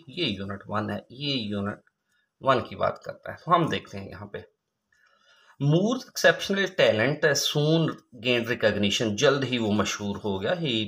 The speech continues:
became popular and in nineteen twenty-six he started work at a sculpture instructor at Royal College, रॉयल कॉलेज में as a instructor भी काम करना शुरू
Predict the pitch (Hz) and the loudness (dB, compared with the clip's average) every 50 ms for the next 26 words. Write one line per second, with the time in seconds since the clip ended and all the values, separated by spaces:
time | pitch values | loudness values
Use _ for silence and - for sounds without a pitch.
0 | - - 101 - 107 98 92 87 - 101 95 - - 113 107 107 107 107 104 - | -6 -8 -6 -4 -4 -4 -4 -2 -2 -2 -2 -2 -4 -2 0 0 0 0 -4 -10
1 | - - - - - - 107 107 107 113 110 107 104 104 104 101 107 104 98 107 | -16 -18 -18 -14 -4 -2 0 2 4 4 4 4 2 2 2 0 -2 -4 -2 0
2 | 107 101 95 - 98 - - 135 - - 139 - - - 107 104 98 - 104 98 | -2 -2 -2 -4 -8 -8 -8 -8 -8 -6 -4 -2 2 4 4 2 2 0 -4 -2
3 | 95 104 120 135 135 - 113 104 101 101 - 113 113 107 101 - - - 104 101 | 0 2 2 2 4 2 2 2 2 0 0 0 0 0 0 -2 -4 -4 -4 -4
4 | - - 117 104 110 107 107 - - - 165 185 180 - - - 185 135 104 98 | -2 -2 -2 0 0 0 -2 -4 -4 0 -2 -2 -2 -2 0 4 4 4 4 2
5 | - - _ _ _ - 120 117 113 - - 113 104 101 98 98 - - 101 98 | -2 -6 _ _ _ 0 2 2 2 2 2 2 2 2 0 -2 -6 -8 -8 -8
6 | 98 98 95 - _ - - 123 127 135 131 - - 117 107 101 98 101 120 127 | -8 -8 -12 -16 _ -10 -2 0 2 2 2 0 -2 -2 -2 0 -2 -2 0 0
7 | 123 101 101 101 98 98 - - - 98 - - 95 90 90 - - 147 131 110 | 0 0 -2 -4 -6 -6 -6 -4 -6 -6 -6 -8 -14 -12 -10 -4 -2 -2 -2 0
8 | 101 107 92 92 92 - 92 92 | -2 -4 -6 -6 -8 -10 -14 -10